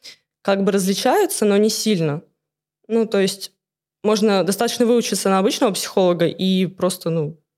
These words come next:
вести консультации. Вот. А клинический — это как бы больше, мне кажется, даже в научную деятельность куда-то уйти.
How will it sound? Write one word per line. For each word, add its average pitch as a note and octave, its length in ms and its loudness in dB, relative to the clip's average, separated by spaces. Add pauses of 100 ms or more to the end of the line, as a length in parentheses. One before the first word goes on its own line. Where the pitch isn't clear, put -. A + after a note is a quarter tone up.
(340)
вести F3 360 -8
консультации. F3 800 -2 (180)
Вот. - 280 -20 (300)
А - 40 -20
клинический — A#3 480 2
это F3 180 0
как F3 220 -4
бы F3 80 -8
больше, G3+ 340 -2
мне F3+ 80 2
кажется, F3+ 240 -4
даже F3 160 2
в E3+ 40 -4
научную D#3+ 460 -2
деятельность D3 420 -12
куда-то D3+ 280 -20
уйти. D#3 60 -18